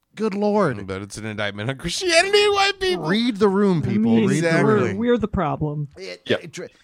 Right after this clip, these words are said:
Speaker 1: and let me tell you, Nick and myself, we're big time problems 'cause, you know, we're
Speaker 3: <laughs>
Speaker 1: older, we're, we're white, we're, we got beards. Please, you get rid of us.
Speaker 3: White
Speaker 1: We're
Speaker 3: women
Speaker 1: good.
Speaker 3: aren't off the hook,
Speaker 1: Yeah,
Speaker 3: so.
Speaker 1: d-, yeah. <laughs>
Speaker 2: Yeah, and, uh, you know, I'm part of the problem too, so.
Speaker 3: <laughs>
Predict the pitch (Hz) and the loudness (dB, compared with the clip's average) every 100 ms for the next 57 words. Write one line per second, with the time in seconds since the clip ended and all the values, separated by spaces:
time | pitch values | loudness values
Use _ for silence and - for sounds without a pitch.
0 | - 165 160 180 165 175 160 120 123 160 | -10 -6 -4 -4 -4 -2 -2 -2 -4 -4
1 | 160 135 - 156 143 120 147 110 139 - | -4 -4 -4 -4 -4 -6 -6 -6 -8 -8
2 | 110 104 107 101 104 - 98 113 110 107 | -10 -8 -8 -8 -12 -14 -12 -6 -4 -2
3 | 110 117 147 160 156 156 139 120 110 _ | -2 -2 -2 -2 -2 -4 -4 -8 -10 _
4 | _ - 110 110 143 123 127 131 127 131 | _ -14 -6 -2 -2 -2 -4 -6 -6 -8
5 | 120 135 156 175 165 - _ _ - 147 | -8 -4 -2 -4 -6 -12 _ _ -10 -6
6 | 165 131 107 - - _ _ _ _ - | -6 -8 -10 -14 -16 _ _ _ _ -20
7 | 147 170 156 147 170 208 226 247 240 226 | -16 -12 -8 -4 -2 0 0 0 0 0
8 | 214 202 190 - 165 165 147 _ - - | 0 0 -4 -6 -6 -6 -8 _ -20 -12
9 | 185 170 151 147 208 - 220 214 233 - | -8 -6 -6 -6 -8 -10 -12 -8 -6 0
10 | 302 - 208 - 123 131 127 127 127 117 | 0 0 -14 -6 0 2 2 0 -4 -8
11 | 113 101 95 95 82 80 85 82 - 92 | -10 -10 -10 -10 -14 -14 -10 -10 -10 -14
12 | 92 98 87 80 90 85 82 | -8 -8 -8 -10 -10 -10 -8